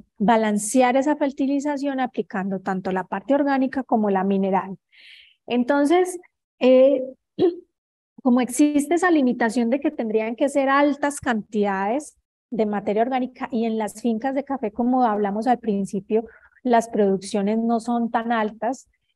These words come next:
porque corresponden la mayoría de productores a pequeños y media-, y men-, y medianos agricultores,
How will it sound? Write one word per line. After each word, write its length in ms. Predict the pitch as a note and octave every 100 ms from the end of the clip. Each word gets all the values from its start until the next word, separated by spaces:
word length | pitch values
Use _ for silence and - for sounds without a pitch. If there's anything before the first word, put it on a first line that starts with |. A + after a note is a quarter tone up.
| -
porque 300 | A3 G#3+ A3+
corresponden 800 | - G3 F#3+ - - G3 F#3+ A3+
la 80 | A3+
mayoría 440 | F#3+ F3+ F#3 F#3+
de 40 | G#3
productores 640 | G#3 G3+ F#3+ G3 F#3+ G3+
a 140 | A#3 A3+
pequeños 500 | G3 - G#3 G#3 A3+
y 80 |
media-, 360 | A3 G3+ G3 G3
y 160 | A#3 G#3
men-, 280 | G3 G3 G#3
y 60 | G#3+
medianos 960 | G3+ G3 G3 F#3 G3+ G#3 F#3+ G#3+ B3 - - _
agricultores, 960 | - B3 B3 - D4 D4 D#4 B3+ C#4